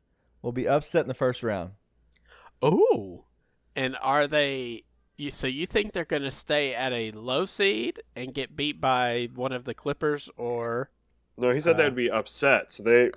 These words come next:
Speaker 3: he's saying that they're gonna take a high
Speaker 1: Well,
Speaker 3: seed
Speaker 1: yeah,
Speaker 3: and then
Speaker 1: but
Speaker 3: lose to a lower seeded team. No, that's what he
Speaker 1: Correct.
Speaker 3: predicted.
Speaker 2: Oh,
Speaker 1: Correct.
Speaker 2: yeah, I guess I should have listened better. Sorry.
Speaker 3: Mm-hmm.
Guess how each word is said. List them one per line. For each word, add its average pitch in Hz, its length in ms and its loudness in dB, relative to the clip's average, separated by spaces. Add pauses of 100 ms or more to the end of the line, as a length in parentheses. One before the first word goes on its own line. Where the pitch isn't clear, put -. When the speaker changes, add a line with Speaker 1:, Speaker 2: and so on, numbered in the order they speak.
(160)
Speaker 3:
he's 135 280 0
saying 135 240 4
that 104 120 -8
they're 123 200 10
gonna 107 180 2
take 131 320 0
a 107 80 6
high 113 300 10
Speaker 1:
Well, 165 140 6
Speaker 3:
seed 87 380 -6 (360)
Speaker 1:
yeah, 139 200 -2
Speaker 3:
and 117 80 4
then 117 160 4
Speaker 1:
but 113 80 4
Speaker 3:
lose 139 360 8
to 123 180 6
a 113 40 8
lower 117 320 10
seeded 113 400 0
team. 117 240 -2
No, 185 180 0
that's 175 220 2
what 170 160 0
he 131 80 2
Speaker 1:
Correct. 131 220 2
Speaker 3:
predicted. 85 440 -6
Speaker 2:
Oh, 135 680 6
Speaker 1:
Correct. 107 100 0
Speaker 2:
yeah, 123 180 2
I 110 100 2
guess 123 280 -4
I 127 60 2
should 117 220 -6
have 113 100 -4
listened 110 420 -6
better. 104 260 -4
Sorry. 113 560 0
Speaker 3:
Mm-hmm. 101 300 -16